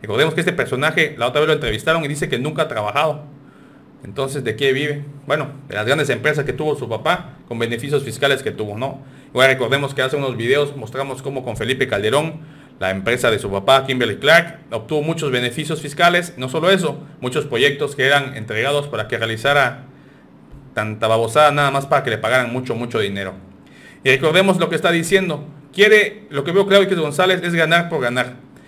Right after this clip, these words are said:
unir a todos los partidos políticos que pueda en contra de Morena. Pero tiene un pequeño, su plan podría sonar sensato, pero tiene un pequeño detalle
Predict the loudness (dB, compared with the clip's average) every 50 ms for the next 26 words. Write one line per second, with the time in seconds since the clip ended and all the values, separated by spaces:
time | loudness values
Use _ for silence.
0 | -20 -20 -14 -10 -6 -2 0 0 0 0 -2 -4 -4 0 0 0 0 0 0 -2
1 | -4 -2 -2 -4 -2 -2 -2 -2 0 -2 -2 -4 -6 -6 -4 -2 -2 -2 -2 -4
2 | -6 -8 -10 -10 -8 -4 -4 -4 -2 0 0 2 2 2 0 -2 -4 -4 -6 -8
3 | -10 -14 -18 -20 -20 -20 -20 -20 -20 -14 -2 0 0 2 2 2 0 0 0 0
4 | 0 -2 -4 -4 -4 -4 -2 0 0 0 0 -2 -4 -6 -8 -12 -10 -8 -8 -6
5 | 0 2 4 4 4 2 -2 -10 -8 -4 -2 0 2 2 2 0 -2 -6 -16 -20
6 | -20 -20 -20 -20 -20 -20 -10 -6 -4 0 2 2 2 2 -2 -2 0 0 0 0
7 | 0 2 2 2 2 2 -2 -2 0 -2 -2 -2 -2 -4 -4 -4 -4 -4 -2 -2
8 | 0 0 -2 0 2 2 2 4 4 2 0